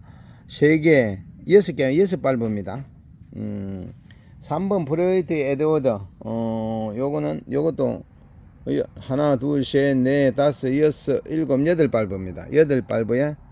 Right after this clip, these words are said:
어, 이십오만 원. 어, 삼 번은 이십오만 원입니다. 어, 요 꽃이 핍니다.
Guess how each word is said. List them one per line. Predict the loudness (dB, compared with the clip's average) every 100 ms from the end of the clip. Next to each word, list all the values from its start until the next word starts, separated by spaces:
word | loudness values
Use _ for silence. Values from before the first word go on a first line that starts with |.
| -20 -20 -10
어, | -4 -2 0 -2 -2 -4 -4 -6 -10 -18 -20 -20 -20 -20 -20 -20 -6
이십오만 | -2 -2 2 2 2 0
원. | -2 -10 -20 -20 -14
어, | -10 -8
삼 | -6 -4 0
번은 | 0 2 0
이십오만 | 0 0 0 2 2
원입니다. | 0 -2 -4 -6 -10 -14 -20 -20 -20 -20 -20 -8
어, | -2 0 0
요 | 0
꽃이 | 0 -6 -6
핍니다. | -8 -8 -10